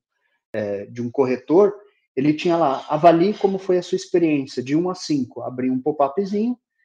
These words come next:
ele avaliava, fechava esse pop-up e ele seguia. A gente começou a medir que, cara, o cara, ele prefere de fato usar o aplicativo do que usar a plataforma.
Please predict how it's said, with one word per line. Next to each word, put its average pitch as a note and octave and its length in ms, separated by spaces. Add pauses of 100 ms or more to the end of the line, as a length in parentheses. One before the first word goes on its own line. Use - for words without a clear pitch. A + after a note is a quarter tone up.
(180)
ele E3 280
avaliava, E3+ 720 (200)
fechava E3 420
esse D#3+ 180
pop-up E3+ 600 (100)
e D#3+ 80
ele D#3 160
seguia. C3 480 (1500)
A C#3+ 80
gente F#3 180
começou G3 360
a F#3+ 60
medir F3+ 560
que, D#3 280 (260)
cara, D#3+ 400
o D3 80
cara, E3+ 340 (140)
ele D3 160
prefere F3+ 500
de D3+ 140
fato C#3 340
usar B2 240
o B2+ 80
aplicativo A#2 800 (120)
do B2+ 120
que C3 140
usar A#2+ 300
a A#2+ 60
plataforma. A2+ 760